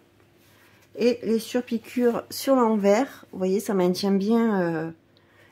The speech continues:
les épaules ensemble. Donc ce que nous allons faire maintenant, c'est l'assemblage des manches. Alors pour les manches, voilà, je, euh, bien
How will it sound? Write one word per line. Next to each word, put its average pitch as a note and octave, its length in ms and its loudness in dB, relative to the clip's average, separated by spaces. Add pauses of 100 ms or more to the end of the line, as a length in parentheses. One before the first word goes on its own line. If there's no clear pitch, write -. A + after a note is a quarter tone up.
les A3 200 2
épaules A#3+ 260 6
ensemble. F#3+ 420 0 (960)
Donc A#3+ 180 2
ce - 80 -10
que - 80 2
nous E4 220 8
allons D#4 180 6
faire C#4 220 2
maintenant, D4 460 4 (120)
c'est B3+ 140 2
l'assemblage E4 560 6
des D#4 100 4
manches. B3 480 4 (1120)
Alors G3+ 260 2
pour D4+ 180 -4
les C#4 100 6
manches, G#3 380 2
voilà, D#3+ 300 0
je, F3+ 180 -4
euh, F3+ 560 2
bien D4+ 400 2